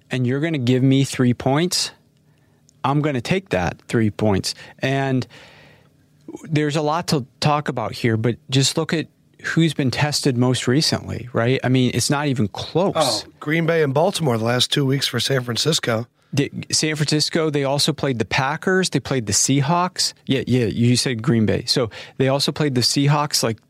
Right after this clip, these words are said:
Speaker 1: two weeks ago. So
Speaker 2: Yep.
Speaker 1: three out of the last four games, they got the Ravens, Packers, and Seahawks. Every single one of those teams, first place in their division, nine and three record or better. Who have the Fa-, Saints played? They played the three and nine Falcons twice,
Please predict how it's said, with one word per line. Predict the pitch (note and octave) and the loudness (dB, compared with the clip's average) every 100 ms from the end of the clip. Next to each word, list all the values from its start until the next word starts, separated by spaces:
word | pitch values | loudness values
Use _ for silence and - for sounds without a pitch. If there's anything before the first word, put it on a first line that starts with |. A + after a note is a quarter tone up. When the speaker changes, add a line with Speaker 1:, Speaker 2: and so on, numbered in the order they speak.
| _ - | _ -4
Speaker 1:
two | D3 | 2
weeks | C#3 D3 | 2 2
ago. | E3 | 0
So | - B2 | 0 0
Speaker 2:
Yep. | C3+ | 2
Speaker 1:
three | F3 | 2
out | G3+ | 2
of | D3+ | 2
the | |
last | C3+ C3+ | 0 0
four | - B2+ | 0 0
games, | B2 D3+ B2+ | 0 0 0
they | A#2+ | 0
got | A#2+ - | -2 -2
the | |
Ravens, | G#2 B2 C#3+ C#3+ | 0 2 2 0
Packers, | - C3+ C3+ C3 | 0 -4 -4 -2
and | A#2 | 0
Seahawks. | - E3 C#3 - - - - - | 2 2 0 -4 -10 -16 -10 -2
Every | D#3 E3 | 0 2
single | F3 D#3 | 2 2
one | D#3 | 2
of | |
those | D3+ B2 | 0 0
teams, | D3 B2+ - - _ | 0 0 -2 -8 _
first | - C#3+ C#3+ | -2 -2 -2
place | E3 D3+ D3+ | -4 0 2
in | |
their | C#3 | 2
division, | A#2+ A2+ C3 D3 C#3 A#2 - - | 2 2 2 2 -2 -4 -12 -6
nine | - A#2 C3 D3 | 0 2 2 2
and | C#3 | 2
three | - C3+ | 2 2
record | B2 A#2 - A2+ | 2 2 0 0
or | G2+ | 0
better. | G2 G2 D2+ - - - _ - | 0 0 -2 -8 -20 -20 _ -8
Who | - E3 | 2 4
have | E3+ | 4
the | C#3+ B2+ | 2 0
Fa-, | - - | -4 -4
Saints | - C#3 B2+ | -2 0 -2
played? | - A2 E2+ - _ _ _ - | -2 0 0 -4 _ _ _ -4
They | |
played | A#2 D3+ C#3 A#2 - - _ - | 0 0 0 -2 -6 -20 _ -6
the | A#2 A2+ | -2 -2
three | - A#2+ B2+ E3+ | 0 2 4 4
and | E3 | 4
nine | D3 C3+ B2+ | 2 0 -2
Falcons | - A#2+ A#2+ G#2+ F#2 - - | -2 -4 -2 0 -2 -4 -8
twice, | - C#3 G#2 F2 - | 0 2 2 0 -2